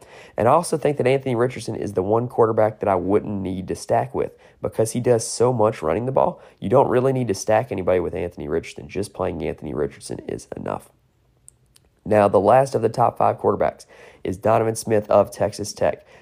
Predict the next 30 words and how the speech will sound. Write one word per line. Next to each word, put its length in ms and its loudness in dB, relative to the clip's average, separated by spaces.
Now, 240 4
Donovan 320 4
Smith 260 0
came 180 0
into 140 0
the 80 -4
season 320 -4
as 220 0
Texas 400 -4
Tech's 260 -2
backup 600 -2
to 120 -6
Tyler 360 -2
Shough, 380 -4
who 140 -8
is 160 -8
injured. 320 -4
And 260 6
he 160 0
did 160 2
not 260 4
get 200 0
the 60 2
backup 380 4
Q 160 -4
B 140 0
treatment 340 -4
in 80 -4
week 200 -4
two. 240 -4